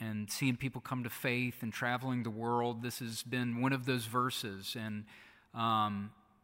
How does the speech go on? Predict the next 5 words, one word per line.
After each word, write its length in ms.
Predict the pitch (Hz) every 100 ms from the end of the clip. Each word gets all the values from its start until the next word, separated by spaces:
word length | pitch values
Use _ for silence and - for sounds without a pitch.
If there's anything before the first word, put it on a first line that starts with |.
| _ _ _ _ _ _ _ - -
in 100 | 139
a 40 |
very 380 | 120 135 165 180
profound 640 | 170 - 127 143 117 113
way, 480 | 101 98 90 90 101